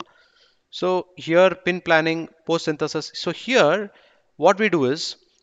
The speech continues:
we, we use this in order to specify the pin configuration. Means in the respective code, if the input, uh, uh, inputs are four bits,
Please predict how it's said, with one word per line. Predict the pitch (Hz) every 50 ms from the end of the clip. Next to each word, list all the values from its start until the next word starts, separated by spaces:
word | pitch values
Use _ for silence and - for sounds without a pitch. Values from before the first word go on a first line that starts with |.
| _ -
we, | 139 139 - _
we | - 151 170 180
use | 175 165 180 220 247 247 190 -
this | 143 156 190 - - -
in | - 151 156 160
order | 170 185
to | 180 - 185
specify | - - - 143 131 - 165 165 - - 175 175 180 185 190 190
the | 156 156 165 180 226 247 240 _ _ _ -
pin | 226 254 254 240
configuration. | - 208 190 175 - - 139 127 117 113 98 - - - 110 107 90 82 78 76 _ _ _ _ _ _ _ _ _ _ _ _ _ _ _ _ -
Means | 170 202 160 117 104 - -
in | - 139 143 147
the | 147 147
respective | 143 143 - - - 180 - - - 175 165 - -
code, | 190 196 165 147 156 151 151
if | 156 143 -
the | - 147
input, | 143 147 151 143 - 180 - - - _ _ -
uh, | 143 135 135 - -
uh, | 147 143 131
inputs | 151 147 143 - 170 - -
are | 170 156
four | 139 - - 170 170
bits, | 151 123 131 143 - - -